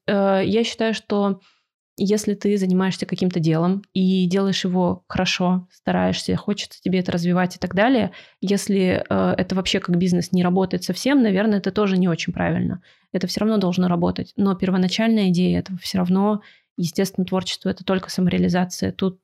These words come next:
э, вообще вопрос не про заработок изначально. Но, конечно,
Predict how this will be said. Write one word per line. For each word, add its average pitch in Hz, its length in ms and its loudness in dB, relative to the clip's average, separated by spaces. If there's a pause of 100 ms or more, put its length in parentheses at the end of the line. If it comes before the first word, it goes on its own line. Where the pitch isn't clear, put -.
э, 190 200 0
вообще 180 340 0
вопрос 190 500 0
не 185 220 2
про 180 480 0
заработок 175 540 -2
изначально. 175 580 -2 (380)
Но, 196 100 0
конечно, 202 640 0